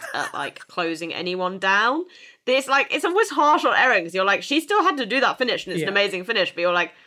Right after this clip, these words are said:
Speaker 2: "Why is no one, like, why is none of these defenders think that's what Aaron Cuthbert's gonna do?" But no, that, that is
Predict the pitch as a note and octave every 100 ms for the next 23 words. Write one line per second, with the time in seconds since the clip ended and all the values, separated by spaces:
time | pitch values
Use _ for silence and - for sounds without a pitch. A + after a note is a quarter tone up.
0 | _ _ _ F#3+ G#3+ C#4 B3+ G#3+ A#3+ A3
1 | F#3 D#3+ - _ _ F#3+ G#3 A#3 C#4 A3+
2 | A3 G#3+ G3 G3+ G3+ F#3+ F3 E3 - F3+
3 | - D#3+ - B2+ D#3 E3 F3 - - D3+
4 | D3 - - G3 - G3 F#3 D3 - G#3+
5 | - - A#3 A#3 A#3+ G#3 F#3